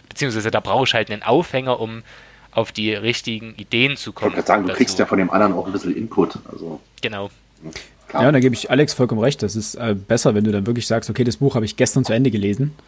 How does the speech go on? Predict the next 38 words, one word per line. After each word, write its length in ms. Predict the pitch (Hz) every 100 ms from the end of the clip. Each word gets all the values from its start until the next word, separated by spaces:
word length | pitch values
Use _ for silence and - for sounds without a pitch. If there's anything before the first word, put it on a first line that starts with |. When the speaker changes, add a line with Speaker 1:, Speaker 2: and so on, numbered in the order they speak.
| _ - - _ _ _ _ -
Speaker 3:
Ähm, 380 | 101 98 95 90 -
und 200 | 104 98
das 100 | 95
ist 140 | 101
noch 100 | 104
relativ 360 | 123 117 113 -
frisch 300 | - 131 -
im, 260 | 113 104
im 240 | 98 98 95
Kopf 260 | 135 -
auch 160 | 95 95
und 80 | 101
die 60 |
ganzen 320 | 101 101 - 104
Stellen. 320 | 107 110 107
Du 80 | 104
erinnerst 360 | 101 156 160
dich 100 | 131
dann 120 | 123
auch 100 | 107 98
schnell 200 | 107 107
gra-, 480 | 110 113 - 107
also 320 | - 110 104 - - -
an 200 | 107 98
Textpassagen, 640 | 113 - 104 98 95 95
weil 100 | 98
du 140 | 104 104
da 120 | 107
ja 200 | 110 107
dann 280 | 104 107 107
sehr 400 | 107 110 120 123
bei 160 | 104
der 120 | 101 101
Analyse 360 | 101 113 151
oder 80 | 127
bei 80 | 110
der 100 | 104
Durchsprache 520 | 120 139 - 110 113